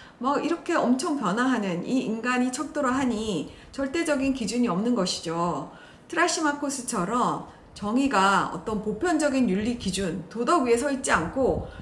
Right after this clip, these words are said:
누가 권력을 쥐고 누가 강한가 그 사람들 입맛에 맞게끔 정의가 다 변한다고 하니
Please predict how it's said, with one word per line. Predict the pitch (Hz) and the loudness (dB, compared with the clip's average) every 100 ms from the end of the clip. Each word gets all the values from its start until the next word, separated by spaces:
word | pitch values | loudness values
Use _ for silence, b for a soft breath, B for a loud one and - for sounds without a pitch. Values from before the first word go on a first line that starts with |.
| - | -6
누가 | 233 392 392 | 2 4 4
권력을 | 240 220 269 254 226 | 4 2 2 2 0
쥐고 | 175 196 185 | 0 0 -2
누가 | 190 349 359 | 2 2 4
강한가 | 202 196 240 160 165 160 | 0 -2 0 2 2 2
그 | - | -2
사람들 | 311 453 440 370 | -2 0 0 -2
입맛에 | 220 233 269 262 | 0 -2 -2 -2
맞게끔 | 170 175 247 247 190 | -2 -2 -8 -6 -6
정의가 | 190 190 220 | -4 -4 -6
다 | 220 | -10
변한다고 | 214 175 202 220 185 | -6 -4 -4 -4 -4
하니 | 240 254 196 220 165 139 | -4 -2 -4 -2 -4 -4